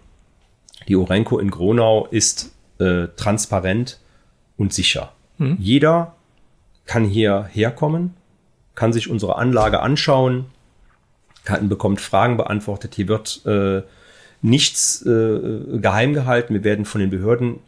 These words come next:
Speaker 1: strengstens, ich hab's eingangs erwähnt,
Speaker 2: Ja.
Speaker 1: strengstens kontrolliert, äh, und überwacht. Insofern, ähm, ist das hier, äh, eine sehr, sehr sichere Anlage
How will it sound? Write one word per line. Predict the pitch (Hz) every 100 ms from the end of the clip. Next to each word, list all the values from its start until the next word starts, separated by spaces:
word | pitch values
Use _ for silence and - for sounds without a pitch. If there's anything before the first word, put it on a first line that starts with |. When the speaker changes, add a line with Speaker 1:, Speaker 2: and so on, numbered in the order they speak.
| _
Speaker 1:
strengstens, | - - - 170 - - 104 95 - - _ _ _
ich | - -
hab's | 107 -
eingangs | 101 104 90 87
erwähnt, | 87 143 85
Speaker 2:
Ja. |
Speaker 1:
strengstens | - 117 131 180 - 139 131
kontrolliert, | - 104 104 90 110 131 135 - - - - - -
äh, | 120 113 107
und | - 107
überwacht. | - 98 92 104 - - - - - -
Insofern, | 107 101 101 104 123 117 120 117 -
ähm, | 107 104 104 104 101 - - - - - 104 98
ist | - 113 117
das | 104
hier, | - 110 113 110 - 107 95 95 92 90 98 95
äh, |
eine | 101 98 95 92 90 - -
sehr, | 104 95 123 156
sehr | 139
sichere | 113 117 - 92
Anlage | - 113 123 120 117 117